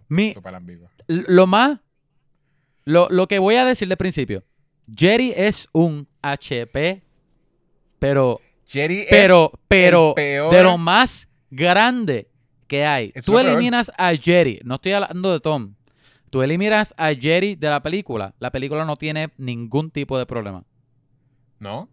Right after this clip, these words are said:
Speaker 1: No,
Speaker 2: Y Tom
Speaker 1: para
Speaker 2: es
Speaker 1: nada.
Speaker 2: de que es súper buena gente.
Speaker 1: Sí,
Speaker 2: Tom,
Speaker 1: porque mira,
Speaker 2: Tom
Speaker 1: mira esto.
Speaker 2: no le importa. La primera vez que Tom ve a Jerry, a él no le importa y no, no le
Speaker 1: Mira,
Speaker 2: molesta y sigue haciendo lo, his
Speaker 1: antes
Speaker 2: own
Speaker 1: que tú
Speaker 2: thing.
Speaker 1: digas eso, loco, en la serie de Tom y Jerry,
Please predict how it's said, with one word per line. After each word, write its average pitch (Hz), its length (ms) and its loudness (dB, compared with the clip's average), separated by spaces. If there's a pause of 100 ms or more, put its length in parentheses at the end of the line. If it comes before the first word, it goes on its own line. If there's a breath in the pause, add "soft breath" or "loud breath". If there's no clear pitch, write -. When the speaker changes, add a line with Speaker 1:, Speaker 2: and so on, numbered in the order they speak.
(300)
Speaker 1:
No, 117 280 -4
Speaker 2:
Y 160 120 -10
Tom 135 160 -4
Speaker 1:
para 131 180 0
Speaker 2:
es 123 120 -8
Speaker 1:
nada. 175 280 0
Speaker 2:
de 160 120 0
que 151 100 -2
es 143 60 -6
súper 151 340 -2
buena 139 360 0
gente. 135 480 -10 (140)
Speaker 1:
Sí, 220 640 2
Speaker 2:
Tom, 214 160 0
Speaker 1:
porque 226 200 -2
mira, 262 260 -4 (220)
Speaker 2:
Tom 214 160 0
Speaker 1:
mira 277 240 -2
esto. 185 220 -8
Speaker 2:
no 202 120 -4
le 262 80 -8
importa. 247 440 0
La 190 140 4
primera 180 260 2
vez 269 140 4
que 254 140 2
Tom 240 260 2
ve 226 100 2
a 214 120 4
Jerry, 170 460 -2
a 160 100 -4
él 175 100 -2
no 202 80 -6
le 233 80 -6
importa 208 380 -4
y 202 40 -4
no, 190 200 -4
no 185 100 -4
le 165 80 0
Speaker 1:
Mira, 214 100 2
Speaker 2:
molesta 220 300 -4
y 208 40 -8
sigue 208 200 -6
haciendo 220 300 -4
lo, 226 180 -6 (160)
his 160 80 -10
Speaker 1:
antes 180 180 -4
Speaker 2:
own 214 140 -2
Speaker 1:
que 254 80 -2
tú 208 60 -2
Speaker 2:
thing. 240 100 -2
Speaker 1:
digas 247 240 -2
eso, 190 220 -4
loco, 175 340 -4
en 175 180 -4
la 165 120 -2
serie 185 340 -4
de 226 80 -2
Tom 196 180 -2
y 170 80 -6
Jerry, 139 360 -6